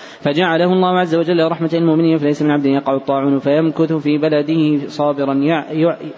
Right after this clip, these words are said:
فيمكث في بلده صابرا يعلم أنه لن يصيبه إلا ما كتب الله عز وجل له، إلا كان له مثل أجر الشهيد. تبعه النضر عن داود. باب الرقى بالقرآن والمعوذات.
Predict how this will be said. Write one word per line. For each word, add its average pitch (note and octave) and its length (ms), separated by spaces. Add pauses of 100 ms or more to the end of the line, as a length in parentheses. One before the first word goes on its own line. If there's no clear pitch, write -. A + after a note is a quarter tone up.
(360)
فيمكث F3+ 440
في F3+ 160
بلده F3 360
صابرا D#3+ 300
يعلم D#3+ 280
أنه D#3 260
لن D3+ 140
يصيبه D3+ 320
إلا D3 80
ما D3+ 100
كتب C#3 200
الله C3+ 200
عز C3+ 140
وجل C#3 220
له، C#3 180
إلا C3+ 140
كان C#3 220
له C#3 100
مثل C#3 220
أجر C#3+ 180
الشهيد. C#3 380
تبعه D3 240
النضر D3 280
عن C3+ 140
داود. C#3 300 (520)
باب D#3 260
الرقى D#3 360
بالقرآن D3+ 520
والمعوذات. C#3 720